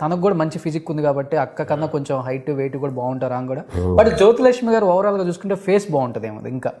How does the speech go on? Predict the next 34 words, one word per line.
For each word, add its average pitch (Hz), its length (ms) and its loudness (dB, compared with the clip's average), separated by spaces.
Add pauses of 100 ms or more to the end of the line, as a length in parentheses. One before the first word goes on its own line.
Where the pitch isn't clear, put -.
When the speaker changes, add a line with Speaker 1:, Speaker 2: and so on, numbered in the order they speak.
(240)
Speaker 2:
జ్యోతిలక్ష్మి 143 600 4
Speaker 1:
ఈ, 226 300 4
ఈ 226 40 4
పోటా 226 320 4
పోటీ 226 320 2
ఎక్కువ 202 280 2
నడిచింది 185 380 0
అక్కా 170 180 2
చెల్లెల 156 320 2
మధ్య 143 300 0
అంటుంటారు 120 480 -2
సార్. - 360 -6
Speaker 2:
ఆహా, 220 320 4
వా-, 135 280 4
వాళ్ళు 165 180 4
మాట్లాడుకుంటే 202 600 2
కదా 202 120 4
జరిగేది. 208 680 4 (240)
Speaker 1:
ఆ. 123 240 2 (240)
Speaker 2:
నేను 139 360 6
కదా 208 200 6
లాస్ట్లో 185 400 4
చేర్చింది. 185 800 2 (440)
Speaker 1:
Hmm. 131 300 -2
Speaker 2:
నా 95 140 4
పెళ్ళైన 110 480 4
తర్వాత 143 420 4
నేను 147 320 6
చేర్చాను, 131 680 0
వాళ్ళ 98 200 2
అమ్మ 107 160 4
చనిపోయినాక 151 640 2
అది 104 160 0
కూడా. 104 300 -2